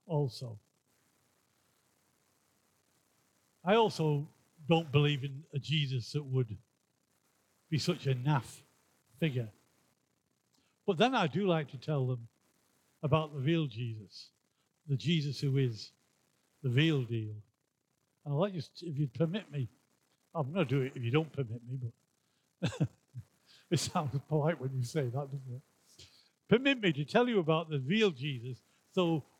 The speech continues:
when the phony Jesus comes along, you can understand that he is not the real deal. The Jesus of the Bible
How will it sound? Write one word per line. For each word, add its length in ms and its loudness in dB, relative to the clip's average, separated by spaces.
when 240 4
the 100 0
phony 520 2
Jesus 480 -4
comes 260 -4
along, 320 0
you 160 0
can 260 -2
understand 760 0
that 140 2
he 260 0
is 100 -2
not 280 -4
the 100 0
real 300 2
deal. 400 -2
The 80 0
Jesus 520 0
of 100 -2
the 100 2
Bible 560 0